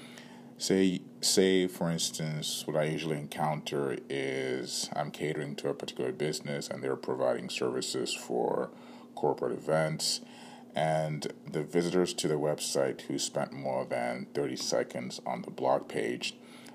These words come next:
uh, for instance, "How do you cut down a tree?" I mean, they're clearly interested in tree service. So instead of retargeting them with a general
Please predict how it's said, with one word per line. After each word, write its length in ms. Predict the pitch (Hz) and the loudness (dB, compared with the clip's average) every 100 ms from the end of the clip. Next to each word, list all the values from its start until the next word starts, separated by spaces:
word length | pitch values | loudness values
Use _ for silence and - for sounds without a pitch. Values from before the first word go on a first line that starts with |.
| - | -2
uh, 280 | 62 62 60 | -2 0 -4
for 180 | 67 | -6
instance, 360 | 67 - 65 65 | -6 -4 -6 -6
"How 380 | - 65 65 65 | -2 0 2 0
do 100 | 67 | -6
you 340 | 64 65 64 62 | -6 -6 -6 -2
cut 240 | - - | -2 0
down 180 | 67 64 | 0 0
a 80 | 60 | -2
tree?" 520 | - - 76 71 - - - - - - | -2 0 2 0 -4 -14 -18 -18 -18 -8
I 40 | - | 0
mean, 280 | 82 82 - | 0 0 -4
they're 280 | 76 82 78 | 0 2 2
clearly 760 | - - 92 85 73 67 67 - | 0 2 4 4 2 0 -2 -4
interested 760 | 76 78 - - - 65 64 - | -6 -4 -4 -4 -2 -2 -2 -6
in 640 | - 135 131 127 127 127 - - - - - - - - - - - - | -6 -4 -4 -6 -6 -8 -10 -18 -20 -20 -20 -20 -20 -20 -20 -20 -20 -4
tree 180 | - 98 | 2 2
service. 500 | - - 110 - - - - - - - - | 2 -2 -2 -6 -8 -12 -20 -20 -18 -18 -12
So 680 | - - 80 78 - - - - - - - | -4 0 4 4 4 2 -2 -8 -20 -16 -4
instead 680 | 80 73 73 71 - - 98 | -2 -2 -4 -6 -2 4 4
of 240 | 87 76 | 4 0
retargeting 840 | 78 80 78 - 76 69 67 65 64 | 0 0 0 0 0 2 -2 -4 -4
them 400 | 65 62 62 62 | 0 0 -2 -4
with 420 | 62 62 - - - - | -2 -2 -4 -12 -8 -2
a 420 | 64 62 62 - - 69 - | 0 0 -4 -8 -10 -10 -2
general 520 | 87 90 - 53 | 0 0 0 0